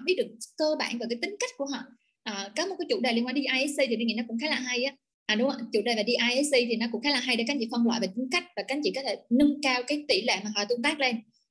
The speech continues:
Nên các anh chị nhớ nha, đó là một cái công cụ để các anh chị có thể cải thiện cái kỹ năng mà, à, tuyển dụng của mình. Thì các anh chị mình sẽ có thông tin về đối tác. Các anh chị phải có thông tin về đối tác thì các anh chị mới giúp,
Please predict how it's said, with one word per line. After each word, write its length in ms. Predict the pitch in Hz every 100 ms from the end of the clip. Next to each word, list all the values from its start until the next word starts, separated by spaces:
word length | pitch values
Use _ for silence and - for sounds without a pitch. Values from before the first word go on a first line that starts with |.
| -
Nên 140 | 214
các 80 | 214
anh 40 | 190
chị 60 |
nhớ 180 | 185 214
nha, 140 | 247 277
đó 100 | 254
là 80 |
một 80 | 262 233
cái 60 | 233
công 160 | 247
cụ 140 | 220 -
để 60 | 202
các 60 | 262
anh 80 | 285
chị 80 | 240
có 60 |
thể 100 | 262 254
cải 140 | - -
thiện 100 | 381
cái 100 | 262
kỹ 140 | 233 -
năng 200 | 233 226
mà, 140 | 214 214
à, 200 | - 180 185
tuyển 140 | 196
dụng 100 | 190 -
của 80 |
mình. 140 | 226 220 - _ _ _ _ -
Thì 360 | 254 220 - - _ _ _ _
các 120 | 302 339
anh 80 | 370
chị 160 | -
mình 320 | 226 214 208 - - - -
sẽ 500 | - - - 285 349 - _ _ _
có 260 | 311 294 415 -
thông 160 | 381 359 330
tin 220 | 339 320
về 120 | 226
đối 140 | 190 220
tác. 160 | 294 302 - _ _ _ -
Các 100 | 392
anh 60 |
chị 180 | 302 220 277
phải 180 | 214
có 240 | 240 294 370
thông 160 | - 302
tin 120 | 294
về 60 | 262
đối 140 | 220
tác 160 | 277 359
thì 200 | - 311 -
các 80 |
anh 100 | 302 320
chị 120 | 214
mới 200 | 226 285
giúp, 140 | 381